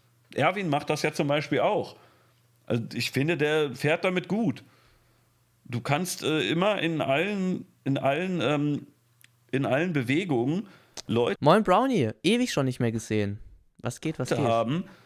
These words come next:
Speaker 1: die etwas akademisiert, äh, clever ausformulieren. Und du kannst aber auch Leute haben, die so reden, wie ihnen der Mund gewachsen
Speaker 2: Sonst
Speaker 1: ist und
Speaker 2: erreichst du nicht
Speaker 1: die
Speaker 2: alle.
Speaker 1: dann auch,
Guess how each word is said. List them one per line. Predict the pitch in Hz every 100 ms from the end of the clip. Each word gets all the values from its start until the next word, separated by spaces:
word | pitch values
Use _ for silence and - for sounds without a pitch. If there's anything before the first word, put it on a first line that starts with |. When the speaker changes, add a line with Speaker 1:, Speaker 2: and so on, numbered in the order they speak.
| _ _ -
Speaker 1:
die | 120 135 131 131 110
etwas | 127 135 143 -
akademisiert, | 147 175 143 139 143 123 147 190 185 - 90
äh, | 151 143 147
clever | 123 - 139 160 156
ausformulieren. | 160 208 - 120 113 104 107 131 139
Und | 135
du |
kannst | 131 143 -
aber | 160 139
auch | 123 127
Leute | 143 202 117
haben, | 104 104 135
die | 139 139 151
so | 147 135
reden, | 139 170 170
wie | 151
ihnen | 160
der | 147
Mund | 151 220
gewachsen | - 101 87 - 110
Speaker 2:
Sonst | 139 135
Speaker 1:
ist |
und | 131
Speaker 2:
erreichst | 139 - -
du |
nicht | 131 139
Speaker 1:
die |
Speaker 2:
alle. | 107 104 101
Speaker 1:
dann | - 131 139
auch, | - 143 139